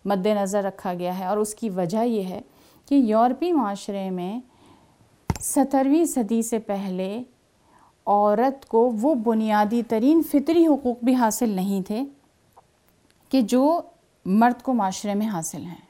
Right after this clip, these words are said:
اور اس کی ایک چھوٹی سی مثال جو تاریخی کتابوں میں ہمیں نظر آتی ہے، اور شہید مطہری نے بھی اس کے بہت مختصر نمونے اپنی کتاب میں بھی ذکر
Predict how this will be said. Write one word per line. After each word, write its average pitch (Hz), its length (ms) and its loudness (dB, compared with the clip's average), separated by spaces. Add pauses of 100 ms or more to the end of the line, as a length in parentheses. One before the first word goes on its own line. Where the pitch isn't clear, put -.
(120)
اور 240 120 0
اس 240 160 -2
کی 254 80 -2
ایک 247 100 -4
چھوٹی 240 300 -4
سی 247 140 -4
مثال 196 360 -4 (540)
جو 196 160 -2
تاریخی 190 440 -2
کتابوں 185 460 -4
میں 196 180 -4 (480)
ہمیں 196 220 0
نظر 180 300 -2
آتی 170 360 -4
ہے، 254 120 -4 (360)
اور 185 220 -4
شہید 214 300 -2
مطہری 196 600 -2
نے 196 200 -2
بھی 208 240 -2
اس - 200 -10
کے 254 220 -2 (220)
بہت 240 300 -6
مختصر 226 420 -4
نمونے 196 360 -4
اپنی 214 240 -8
کتاب 190 360 -2
میں 190 100 -6
بھی 220 180 -2
ذکر 185 340 -4